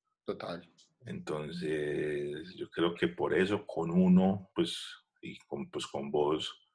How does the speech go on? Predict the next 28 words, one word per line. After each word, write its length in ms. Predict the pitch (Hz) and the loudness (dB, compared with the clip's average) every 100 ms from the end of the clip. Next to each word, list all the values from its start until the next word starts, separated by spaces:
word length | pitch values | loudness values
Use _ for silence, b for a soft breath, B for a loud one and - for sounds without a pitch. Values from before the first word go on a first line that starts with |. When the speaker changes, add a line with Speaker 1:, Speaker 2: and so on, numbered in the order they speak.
| _ _ _ | _ _ _
Speaker 2:
son 260 | - 85 | -4 -2
más 260 | 85 87 87 | 2 2 4
light 340 | 87 87 87 - _ | 4 4 2 -4 _
que 100 | - - | -20 -8
con 140 | 78 | -6
otra 180 | 73 87 | 0 2
gente, 180 | 104 101 | 2 -2
porque 280 | 104 - 82 | -6 -8 -8
nos 280 | 78 78 | -6 -8
contaron 520 | - 73 - 76 78 85 | -8 -10 0 0 2 0
ese 220 | 80 78 | -2 -2
mismo 320 | 80 80 82 | -4 -4 -4
día 260 | 76 78 - | -2 -4 -6
que 160 | - | -10
si 160 | - 95 | -10 -12
no 140 | 85 | -12
fue 180 | - - | -8 -6
a 40 | |
Nike, 400 | 78 80 - - | -4 -6 -8 -18
que, 340 | - - 73 - B B B | -12 -10 -10 -14 B B B
Speaker 1:
<laughs> 640 | 233 - 151 - 135 - - | -2 0 -4 -4 -8 -8 -2
Speaker 2:
que 80 | |
el 80 | 82 | -2
gerente 760 | 82 78 71 - - 76 85 - - _ _ _ | 0 -4 -6 -8 -6 -4 -6 -10 -20 _ _ _
había 240 | 90 82 - | -6 -4 -4
sacado 800 | 87 - 80 78 82 95 - _ _ | -4 -4 0 2 2 0 -8 _ _
a 240 | 82 76 | -2 0
alguien, 480 | 80 175 175 69 - | 0 -2 -6 -10 -12